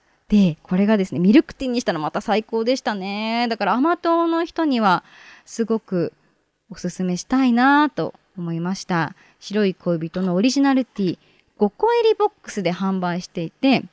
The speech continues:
これ発売したばっかりなんですよ。十二月一日発売ということで、五個入りボックス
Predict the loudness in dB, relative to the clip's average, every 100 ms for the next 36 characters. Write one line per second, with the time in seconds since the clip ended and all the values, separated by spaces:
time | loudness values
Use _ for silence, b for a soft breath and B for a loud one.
0 | _ 2 2 0 0 0 2 0 0 0
1 | 0 -2 -4 -2 0 2 2 0 -2 -4
2 | -2 -2 -4 -6 -6 -6 -6 -6 -8 -10
3 | -10 -4 -2 -4 b b -10 -6 0 0
4 | 0 -2 -6 -14 -8 -8